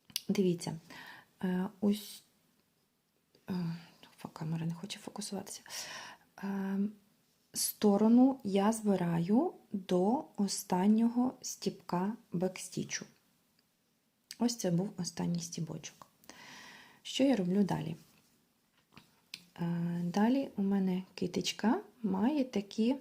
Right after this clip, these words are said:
е, не китичка, а шнурівочка, на якій тримається, за яку тримається китичка, має такі витки. Е, відраховую п'ять цих витків. Один, два,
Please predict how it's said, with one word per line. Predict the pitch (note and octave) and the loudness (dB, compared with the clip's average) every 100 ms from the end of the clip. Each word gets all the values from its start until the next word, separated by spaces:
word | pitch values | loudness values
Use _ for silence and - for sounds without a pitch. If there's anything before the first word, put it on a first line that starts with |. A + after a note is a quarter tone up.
| - _ _ _ _ _ _ _ _ _ G3 | -8 _ _ _ _ _ _ _ _ _ -6
е, | F#3+ F#3+ F#3 F3+ | -4 -4 -4 -4
не | F3 | -4
китичка, | F#3 - G#3+ - F#3 - | -4 -6 -4 -4 -6 -4
а | F#3 F#3 | -4 -2
шнурівочка, | - G#3 G#3 F3 E3 - E3 | 2 6 6 4 -2 -2 -2
на | E3 | 0
якій | E3+ E3+ | -2 -6
тримається, | - E3+ E3 E3 - - - | -4 -2 0 -2 -8 -12 -6
за | F3 | -6
яку | E3+ F3 | -6 -8
тримається | F3 E3+ E3 E3+ G#3 | -2 0 0 -2 -6
китичка, | D#4 C4 - F#3+ | -4 -6 -6 -2
має | G3+ B3+ | 2 2
такі | B3 - G3+ | 0 -2 0
витки. | F#3+ G#3+ - D#3 D#3+ _ - - - - - - - - - | 2 0 -4 -8 -10 _ -20 -20 -20 -20 -20 -20 -20 -20 -6
Е, | F#3+ F#3 F#3+ | -4 -2 0
відраховую | G3+ G#3+ C4+ C4+ G#3 F3 F3 F3+ | 2 4 4 2 0 2 2 0
п'ять | F3+ A3 D4 - | 0 2 2 2
цих | - A#3 F#3 | -4 -4 0
витків. | F3+ - - D#3+ A3+ - - _ | -2 -2 -4 -2 -2 -6 -20 _
Один, | G3 F3 D#3+ D#3+ F3+ A#3 - | -2 0 0 2 2 0 -2
два, | F3+ E3+ D#3+ D#3 E3 A3+ | -8 -6 -6 -4 -2 -2